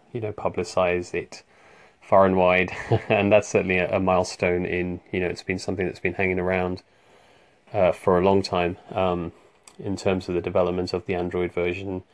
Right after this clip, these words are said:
and then getting it finally published. So hopefully that is, uh, at least a job half done, because the promotion and letting people know that it's available will be the other half of the job.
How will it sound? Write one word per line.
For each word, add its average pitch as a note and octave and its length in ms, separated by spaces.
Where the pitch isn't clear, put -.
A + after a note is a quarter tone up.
and E2+ 200
then F2 220
getting F2 300
it - 120
finally F2+ 380
published. - 580
So G2+ 220
hopefully G2+ 320
that F#2 220
is, F#2 240
uh, - 200
at G#2 120
least G2+ 240
a G2 40
job F#2 220
half G2 320
done, F2+ 260
because F2+ 480
the - 80
promotion F#2 560
and F2+ 160
letting F#2 220
people F2+ 240
know F2+ 180
that F2 120
it's - 180
available F2 480
will F#2 140
be F#2 160
the F#2 100
other F#2 140
half F2+ 260
of F2+ 80
the G2 60
job. F2+ 320